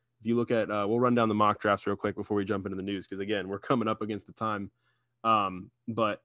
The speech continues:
in the, the Kiper McShay one, he was picked just fifteen picks or sixteen picks after, uh, Richie Grant. So in the second round to the Bills, he was picked before Richie Grant in the Walter football mock, second round,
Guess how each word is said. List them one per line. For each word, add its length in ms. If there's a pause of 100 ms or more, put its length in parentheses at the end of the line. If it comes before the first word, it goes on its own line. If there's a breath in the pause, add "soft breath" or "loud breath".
(120)
in 220
the, 420
the 80
Kiper 320
McShay 400
one, 320
he 320
was 240
picked 460
just 220
fifteen 360
picks 300
or 180
sixteen 340
picks 280
after, 520 (460)
uh, 120
Richie 240
Grant. 260
So 100
in 80
the 60
second 300
round 200
to 60
the 80
Bills, 480 (460)
he 100
was 100
picked 240
before 360
Richie 220
Grant 260
in 40
the 80
Walter 260
football 380
mock, 320
second 320
round, 400